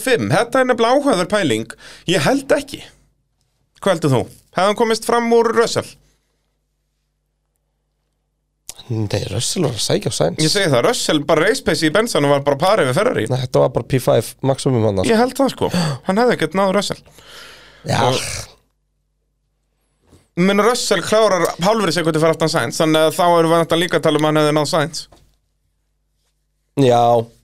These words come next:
Speaker 2: jú, ég ætla að segja að það hafi verið möguleiki, já, jú. En ég ætla
Speaker 1: Já.
Speaker 2: samt að segja að ég held að hann hefði klárað fimmti.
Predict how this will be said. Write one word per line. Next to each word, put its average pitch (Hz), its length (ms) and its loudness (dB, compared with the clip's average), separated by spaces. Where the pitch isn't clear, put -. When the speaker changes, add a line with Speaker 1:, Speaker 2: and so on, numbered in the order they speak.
Speaker 2:
jú, 135 120 4
ég 208 80 4
ætla 220 80 0
að 208 80 0
segja 220 100 4
að 214 40 4
það 220 60 4
hafi 220 100 4
verið 214 140 2
möguleiki, 110 280 4
já, 98 100 2
jú. 101 80 2
En 127 100 2
ég 151 100 4
ætla 165 140 2
Speaker 1:
Já. - 60 0
Speaker 2:
samt 123 200 2
að 170 80 0
segja 170 120 4
að 151 60 6
ég 151 100 4
held 139 120 0
að 135 60 4
hann 127 100 4
hefði 113 300 2
klárað 107 260 2
fimmti. - 300 -4